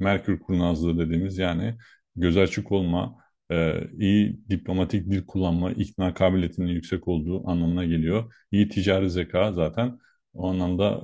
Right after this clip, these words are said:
e, bu yukarı çıkan çizgilerde Merkür'den etkilenmesi akıl çizgisinin. Ticaret zaten şu anki mesleği de onunla ilgili. Yurt dışı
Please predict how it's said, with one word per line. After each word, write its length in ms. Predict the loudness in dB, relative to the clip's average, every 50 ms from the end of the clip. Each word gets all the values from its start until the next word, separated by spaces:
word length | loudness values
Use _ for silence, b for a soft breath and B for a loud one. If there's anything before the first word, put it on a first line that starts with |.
| -4
e, 160 | -4 -4 -4 -2
bu 160 | -2 -2 0
yukarı 340 | -2 -2 0 0 0 -2 -2
çıkan 460 | -4 -4 -2 -2 -2 -2 -4 -8 -16 _ _ _ _
çizgilerde 680 | -12 -8 -6 -4 -2 0 0 0 0 2 0 0 -2 -2
Merkür'den 480 | -2 -2 -4 -4 -4 -4 -2 -2 -2
etkilenmesi 580 | -2 -2 -4 -4 -2 0 2 2 0 0 -2 -4
akıl 180 | -6 -6 -8 -10
çizgisinin. 640 | -10 -10 -10 -10 -8 -6 -2 -2 -2 -2 -6 -10 _ _ _ -14
Ticaret 480 | -6 0 2 4 4 4 2 -2 -6 -8
zaten 420 | -4 0 2 2 2 2 2 0
şu 180 | 0 0 -2 -2
anki 480 | -2 -2 -4 -6 -6 -8 -6 -2 0 0
mesleği 340 | 0 0 0 0 0 2
de 60 | 2 2
onunla 220 | 2 2 2 0
ilgili. 200 | 0 0 -2 -2
Yurt 180 | -4 -6 -8 -12
dışı 360 | -8 -6 -4 -4 -4 -6